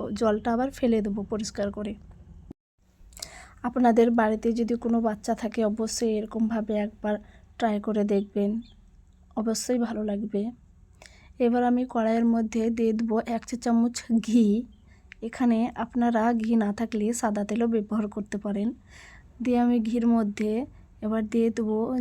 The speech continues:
যেই জলটা ফেলে দিলাম, ওটা পরিষ্কার করে আমি সুজিটা দিয়ে দিচ্ছি। সুজিটা ভালোভাবে ম্যারিনেট করে নিতে হবে,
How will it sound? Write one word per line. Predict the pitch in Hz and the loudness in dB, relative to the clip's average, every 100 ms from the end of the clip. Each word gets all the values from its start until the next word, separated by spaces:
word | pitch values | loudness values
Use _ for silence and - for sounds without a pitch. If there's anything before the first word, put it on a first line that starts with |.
| 226 | -2
যেই | 226 220 214 226 - - _ - - | 0 0 0 -4 -10 -20 _ -12 -6
জলটা | 226 214 214 233 | -2 0 0 -2
ফেলে | - 233 220 220 | -2 -2 0 0
দিলাম, | 226 214 214 254 285 - - | 0 -2 -2 -2 -4 -10 -18
ওটা | 208 214 240 | -10 -4 -2
পরিষ্কার | 233 226 214 - 233 | -2 -4 -4 -4 -4
করে | 233 220 220 | -6 -6 -2
আমি | 269 233 254 | 0 0 -2
সুজিটা | - 214 220 233 | -4 -4 -4 -2
দিয়ে | 226 220 | -2 -2
দিচ্ছি। | 202 208 - - 214 269 - - _ - - - - - - - - - - | -2 -6 -6 -6 -6 -8 -12 -20 _ -20 -20 -20 -20 -20 -20 -20 -20 -18 -12
সুজিটা | - 240 254 247 | -4 -2 0 0
ভালোভাবে | 247 233 233 240 247 254 254 | -2 0 0 0 0 0 4
ম্যারিনেট | 247 220 220 226 226 | 4 4 2 0 -2
করে | - 226 | -2 0
নিতে | 214 214 208 | 0 -2 -2
হবে, | 214 208 208 208 | -4 -2 -2 -2